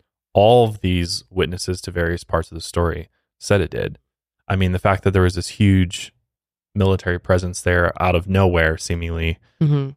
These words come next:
Speaker 2: And this is coming from someone who was in the military themselves.
Speaker 1: Right,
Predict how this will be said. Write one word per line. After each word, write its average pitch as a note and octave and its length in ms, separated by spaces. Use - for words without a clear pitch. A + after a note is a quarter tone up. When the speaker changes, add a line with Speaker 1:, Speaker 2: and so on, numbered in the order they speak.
Speaker 2:
And F3+ 120
this F#3 140
is D#3+ 120
coming C#3 300
from B2+ 380
someone B2+ 500
who C#3+ 60
was C3 100
in C3 80
the B2+ 60
military A#2 380
themselves. B2+ 680
Speaker 1:
Right, G#2+ 320